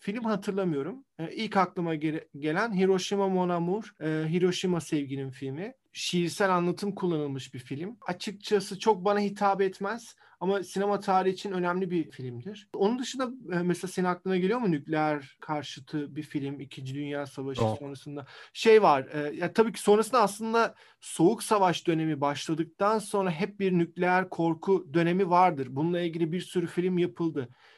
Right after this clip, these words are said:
Speaker 1: E, ilk aklıma gelen Mançuryalı Aday va-, filmi vardır mesela. Ama İkinci Dünya Savaşı'ndan sonra İkinci Dünya Savaşı'nı ilgilendiren, e, çok fazla nükleer, e, film hatırlamıyorum.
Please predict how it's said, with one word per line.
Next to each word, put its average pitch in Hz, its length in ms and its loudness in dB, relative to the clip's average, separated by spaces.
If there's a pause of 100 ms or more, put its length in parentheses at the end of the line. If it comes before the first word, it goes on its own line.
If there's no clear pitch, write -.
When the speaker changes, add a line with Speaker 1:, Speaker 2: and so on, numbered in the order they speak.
(120)
Speaker 1:
E, 143 160 -4
ilk 165 240 2
aklıma 165 340 -2
gelen 170 280 -2
Mançuryalı 160 680 0
Aday 160 280 2
va-, 151 280 -2
filmi 147 360 -4
vardır 127 300 -6
mesela. 127 500 -10 (220)
Ama 165 340 2 (120)
İkinci 185 380 -4
Dünya 196 340 4
Savaşı'ndan 196 800 0
sonra 196 280 -2
İkinci 170 300 -4
Dünya 175 260 2
Savaşı'nı 180 460 -4
ilgilendiren, 180 800 -2 (100)
e, 160 220 -6
çok 180 240 -8
fazla 170 420 -4 (380)
nükleer, 165 540 0 (140)
e, 147 440 -8
film 208 360 -6 (120)
hatırlamıyorum. 160 680 -6